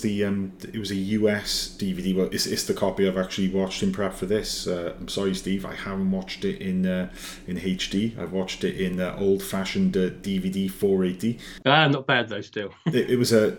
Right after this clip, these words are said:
Speaker 1: a double disc set, quite a few extras, but bearing in mind this D V D, it's still, it's serviceable. It, it is.
Speaker 2: Mm.
Speaker 1: I, I, I wish,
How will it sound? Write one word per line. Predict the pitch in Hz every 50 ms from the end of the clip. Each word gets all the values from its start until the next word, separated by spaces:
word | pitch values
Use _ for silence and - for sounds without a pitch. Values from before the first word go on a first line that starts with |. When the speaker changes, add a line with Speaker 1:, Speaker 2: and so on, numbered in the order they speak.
| - - -
Speaker 1:
a | -
double | - 127 113 123 113
disc | 95 113 107 - - -
set, | - 107 101 104 101 - - - - - - - - -
quite | - 135 120
a | 113
few | - - 107 95
extras, | 90 85 - - - - 104 95 95 95 - - - - -
but | - 143 151 - - - - -
bearing | - 120 127 131 131
in |
mind | 127 127 127 127
this | 127 123 -
D | - 120 120 120
V | 117 127 117
D, | - 117 123 117 95 -
it's | 95 - -
still, | - - - - - 117 113 113 120 120 113 - - - -
it's | - 135
serviceable. | - - - 143 135 123 104 98 95 - 95 - 80 76 - - - - - - - - - - - - -
It, | - -
it | - 104 98
is. | 95 - - 170
Speaker 2:
Mm. | 156 120 95 92 -
Speaker 1:
I, | 110 110
I, | 101 -
I | 117
wish, | 113 113 127 117 - - - - -